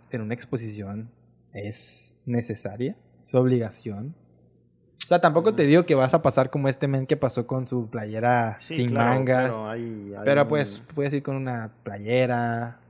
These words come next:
Speaker 1: o necesitas a fuerza pasar con una camisa. No sé si tuviste exposiciones
Speaker 2: No, nunca.
Speaker 1: donde te, te
Speaker 2: Realmente
Speaker 1: obligaron.
Speaker 2: no. Güey, o sea, pues... No, no que yo recuerde. Recuerdo banda exponiendo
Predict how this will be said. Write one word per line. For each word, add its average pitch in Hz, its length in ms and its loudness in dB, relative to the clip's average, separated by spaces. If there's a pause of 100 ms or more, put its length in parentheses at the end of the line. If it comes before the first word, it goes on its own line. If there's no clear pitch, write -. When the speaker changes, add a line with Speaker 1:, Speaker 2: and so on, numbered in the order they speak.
Speaker 1:
o 127 160 2
necesitas 117 420 -4
a 131 60 -2
fuerza 120 280 -6
pasar 110 260 -8
con 117 120 -8
una 113 160 -8
camisa. 110 420 -8
No 131 80 -2
sé - 120 -10
si 139 80 -2
tuviste 123 600 0 (440)
exposiciones 120 640 -2
Speaker 2:
No, 139 80 2
nunca. 120 180 -2
Speaker 1:
donde 113 100 -4
te, 104 300 -6 (140)
te 104 240 -6
Speaker 2:
Realmente 110 420 0
Speaker 1:
obligaron. 117 120 -8 (100)
Speaker 2:
no. 170 40 -14
Güey, 160 260 -4
o 151 40 -6
sea, 165 300 -10 (120)
pues... 120 240 -16 (240)
No, 123 500 -12 (200)
no 139 200 -14
que 156 100 -12
yo 156 100 -8
recuerde. 147 400 -10
Recuerdo 135 380 -6
banda 135 240 -4
exponiendo 117 800 -10